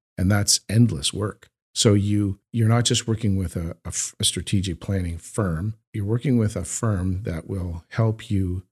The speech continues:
make decisions about where you wanna go, and they will help you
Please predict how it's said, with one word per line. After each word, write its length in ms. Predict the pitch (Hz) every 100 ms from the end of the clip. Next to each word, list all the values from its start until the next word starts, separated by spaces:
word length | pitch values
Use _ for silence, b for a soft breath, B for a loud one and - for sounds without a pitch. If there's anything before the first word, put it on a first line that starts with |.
| _
make 160 | 101 87
decisions 540 | - - 98 95 82
about 340 | 87 80 82 82
where 160 | 98
you 140 | 90 90
wanna 220 | 87 82
go, 440 | - 104 90 85 - _
and 220 | 82 82
they 180 | 98 110
will 200 | 110 104
help 340 | 87 101 92 -
you 200 | 85